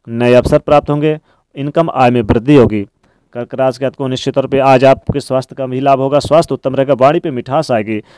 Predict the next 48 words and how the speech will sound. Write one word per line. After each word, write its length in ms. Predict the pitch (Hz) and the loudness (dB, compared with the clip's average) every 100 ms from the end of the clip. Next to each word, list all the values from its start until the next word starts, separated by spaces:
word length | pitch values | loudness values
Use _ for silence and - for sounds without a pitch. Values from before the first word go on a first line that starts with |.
| _ 110 | _ 0
वाणी 300 | 139 160 185 | 4 4 4
के 100 | 147 | 4
दम 160 | 151 | 4
पर 160 | 151 165 | 2 -2
कोई 180 | - 139 | -2 -4
महत्वपूर्ण 380 | 131 - 170 165 | -4 -6 -8 -6
काम 200 | 120 117 | -6 -6
करते 300 | 120 117 143 | -8 -6 -6
नजर 180 | 110 113 | -2 -2
आएंगे। 260 | 113 107 | 0 -2
तो 160 | 104 104 | -4 -8
कर्क 240 | 120 117 | -8 -4
राशि 220 | 123 120 | -2 -2
के 100 | - | -2
जातकों 300 | 131 127 131 | -6 -6 -6
आज 120 | 113 120 | -6 -6
आपका 320 | - 123 127 _ _ - | -8 -8 -8 _ _ -10
शुभ 240 | - 180 | -2 4
रंग 180 | 143 127 | 4 4
रहेगा 260 | 120 117 | 2 4
यहाँ 180 | 117 113 | 2 2
पर 220 | - 120 - | 2 0 0
लाल 340 | 127 131 156 | 0 4 6
और 140 | 147 127 | 6 2
भाग्य 280 | 107 170 160 | -2 -6 -4
साथ 240 | 127 117 | -6 -6
निभा 200 | 113 110 | -4 0
रहा 100 | 117 | 2
आपका 200 | 113 - | 0 -4
तकरीबन 460 | - 107 110 160 220 _ _ _ _ - | -8 -4 0 0 -4 _ _ _ _ -6
सेवेंटी 520 | 127 123 - 175 262 _ 117 | -4 -4 -2 -2 -2 _ -14
नाइन 260 | 117 117 113 | -8 -8 -6
परसेंट। 320 | 113 120 113 | -10 -10 -8
तो 100 | 110 | -2
दोस्तों 420 | 127 135 139 143 - _ _ | -2 -2 -4 -4 -10 _ _
जाते 340 | 110 139 151 180 | -4 -2 -2 -2
तो 80 | |
वीडियो 120 | 131 120 | 0 0
को 60 | |
लाइक 160 | 123 117 | -2 -2
जरूर 260 | 113 139 | -2 -4
करें, 280 | 143 143 147 | -4 -4 -4
नए 300 | 131 127 156 | -4 -2 0
तो 100 | 165 | 0
चैनल 140 | 117 120 | -4 -6
को 60 | |
सब्सक्राइब 500 | - 113 - 123 127 | -8 -12 -8 -4 -4
करें 280 | - 139 143 | -4 -10 -10